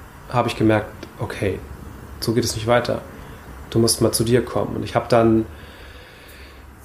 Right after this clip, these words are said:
auch mich auf die Suche gemacht, eben mit dem Thema Selbstliebe erstmal. Und, äh,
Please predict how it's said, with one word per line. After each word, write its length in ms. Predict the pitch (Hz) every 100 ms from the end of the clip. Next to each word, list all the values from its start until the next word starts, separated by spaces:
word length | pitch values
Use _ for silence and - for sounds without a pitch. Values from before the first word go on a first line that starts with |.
| -
auch 120 | - 139
mich 140 | 156
auf 60 | 160
die 80 |
Suche 260 | 160 170 170
gemacht, 300 | 123 110 113
eben 140 | 117
mit 100 | 127
dem 120 | 131 113
Thema 280 | 135 131
Selbstliebe 460 | 117 135 - 151 143
erstmal. 760 | 123 131 - 127 117 120 120
Und, 320 | 113 113 104 -
äh, 220 | 120